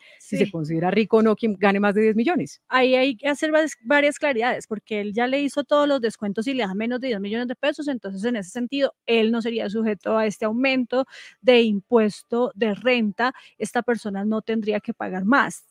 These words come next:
Speaker 2: seguiría con las mismas condiciones que tiene hasta el momento.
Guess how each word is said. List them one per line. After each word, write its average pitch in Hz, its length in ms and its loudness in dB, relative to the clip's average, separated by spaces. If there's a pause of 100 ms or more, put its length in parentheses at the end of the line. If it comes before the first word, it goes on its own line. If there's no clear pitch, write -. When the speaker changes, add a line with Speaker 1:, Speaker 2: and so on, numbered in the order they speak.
Speaker 2:
seguiría 202 440 -2
con 233 120 0
las 240 160 4
mismas 196 260 -2
condiciones 208 460 -4
que 226 140 -4
tiene 190 320 -4
hasta 226 200 -4
el 240 40 -4
momento. 262 400 0